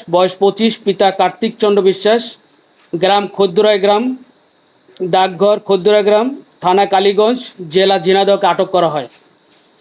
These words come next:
সৌরভ বিশ্বাসের সাথে থাকা অন্য সঙ্গী শ্রী রণজিৎ বিশ্বাস, বয়স পঁচিশ,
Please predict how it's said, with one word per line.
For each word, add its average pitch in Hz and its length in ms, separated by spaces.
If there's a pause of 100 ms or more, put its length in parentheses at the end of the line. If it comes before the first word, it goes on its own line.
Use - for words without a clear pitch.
(280)
সৌরভ 226 360
বিশ্বাসের 233 460
সাথে 254 300
থাকা 214 300 (160)
অন্য 220 280
সঙ্গী 208 420 (260)
শ্রী 208 380 (240)
রণজিৎ 208 420
বিশ্বাস, 220 440 (260)
বয়স 180 280
পঁচিশ, 208 420